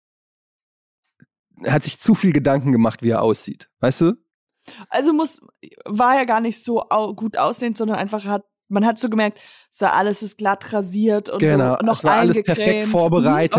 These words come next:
Speaker 2: Mhm, okay,
Speaker 1: für
Speaker 2: aha.
Speaker 1: diesen Abend, die
Speaker 2: Ich
Speaker 1: Frisur
Speaker 2: kann,
Speaker 1: sitzt, äh,
Speaker 2: mhm.
Speaker 1: alles, äh, an alles
Speaker 2: Kann ich mir
Speaker 1: gedacht, so.
Speaker 2: vorstellen.
Speaker 1: Und dann ist er an das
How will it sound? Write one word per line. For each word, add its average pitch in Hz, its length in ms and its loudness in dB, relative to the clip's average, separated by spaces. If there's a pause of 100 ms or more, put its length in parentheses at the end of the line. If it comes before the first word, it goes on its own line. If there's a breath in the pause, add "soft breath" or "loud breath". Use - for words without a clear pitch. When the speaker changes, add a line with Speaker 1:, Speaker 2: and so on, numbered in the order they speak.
Speaker 2:
Mhm, 233 60 -2
okay, 196 100 2
Speaker 1:
für 156 60 0
Speaker 2:
aha. - 100 4
Speaker 1:
diesen 156 180 2
Abend, 135 560 0
die 135 100 0
Speaker 2:
Ich 127 60 -2
Speaker 1:
Frisur 135 260 0
Speaker 2:
kann, 143 220 4
Speaker 1:
sitzt, 127 440 -2
äh, 135 80 2
Speaker 2:
mhm. 127 280 -2
Speaker 1:
alles, 156 400 2
äh, 156 80 -2
an 151 200 0
alles 151 240 2
Speaker 2:
Kann 226 60 -6
ich 208 40 -2
mir 139 60 0
Speaker 1:
gedacht, 131 300 -2
so. 143 140 0
Speaker 2:
vorstellen. - 120 -10 (600 loud breath)
Speaker 1:
Und 147 140 2
dann 160 120 2
ist 170 140 -2
er 147 220 2
an 156 80 0
das - 360 -4